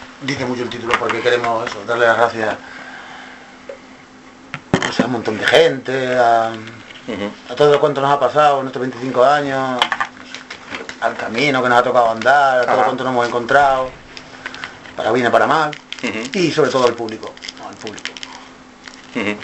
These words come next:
Speaker 2: Es interesante cómo eso, de, de, ahora hablaremos del D V D, de cómo fue la noche, de cómo, en fin, el, el, la banda en directo, etcétera, etcétera, pero lo más importante al final siempre, siempre es el público, ¿no? Y la banda además, o sea, la banda del público ha estado con vosotros en todo momento,
Speaker 1: Sí.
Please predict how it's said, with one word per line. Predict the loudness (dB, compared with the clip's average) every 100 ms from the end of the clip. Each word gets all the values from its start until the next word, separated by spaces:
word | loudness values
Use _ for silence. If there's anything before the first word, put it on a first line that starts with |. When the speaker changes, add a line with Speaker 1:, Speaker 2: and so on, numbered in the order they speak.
| -10 -4
Speaker 2:
Es | 2
interesante | 2 2 -2
cómo | -2 -2
eso, | -2
de, | -4 -4 -4 -6
de, | -6 -2
ahora | 0
hablaremos | 0 0 -4 -10 -18 -12
del | -10
D | -6
V | -2
D, | 0 0
de | -2
cómo | -6 -8
fue | -4
la | -2
noche, | -2 -2 -2 -2
de | -4
cómo, | -6 -4 -6 -8 -14 -12 -8
en | -2
fin, | -2 -2 -2
el, | -4 -4 -4
el, | -4 -4 -2
la | -2
banda | -2 0
en |
directo, | 0 0 -2
etcétera, | -4 -2
etcétera, | 0 -2 0
pero | -2 -4 -8 -18 -18 -16 -2
lo | 0
más | 2
importante | 0 0
al | 0
final | 0 -2
siempre, | -4 -4 -4 -4
siempre | -6 -6
es |
el | -4
público, | -4 -4 0
¿no? | 0
Y | 0
la |
banda | -2 -2
además, | 0 0 -2 -10 -8
o |
sea, | -4 0
la |
banda | 0 0 -2
del | -4
público | -4 -2 -2 -4 -8 -18 -4
ha |
estado | 0 0
con | 0
vosotros | -6 -8 -6 -4
en | 0
todo | 0
momento, | 2 0 2 0 0
Speaker 1:
Sí. | -6